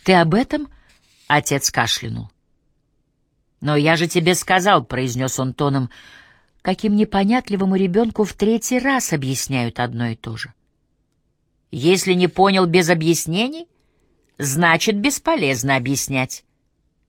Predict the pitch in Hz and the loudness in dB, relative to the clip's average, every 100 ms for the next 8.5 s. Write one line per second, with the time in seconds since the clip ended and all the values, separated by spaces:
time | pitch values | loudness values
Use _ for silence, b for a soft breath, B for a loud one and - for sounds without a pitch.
0 | _ _ _ _ _ - 143 - - 120 | _ _ _ _ _ -2 -2 -2 -6 -8
1 | - 165 214 131 98 - _ _ _ _ | -6 -2 -2 -2 -6 -12 _ _ _ _
2 | _ _ _ _ _ _ _ - 131 117 | _ _ _ _ _ _ _ -6 -4 -4
3 | 143 151 139 165 - 190 202 - - 226 | 0 0 2 -2 -2 -2 -2 -6 -6 -6
4 | - 240 233 - 370 - _ _ _ _ | -4 -6 -6 -4 -4 -6 _ _ _ _
5 | 143 147 - 131 127 113 127 117 117 107 | -4 -2 -2 -4 -4 -4 -6 -4 -6 -8
6 | _ _ _ _ _ _ _ _ _ _ | _ _ _ _ _ _ _ _ _ _
7 | _ _ _ - 120 - 139 - 104 113 | _ _ _ -6 -4 -4 -6 -6 -6 -6
8 | - 104 98 - - | -8 -12 -12 -14 -18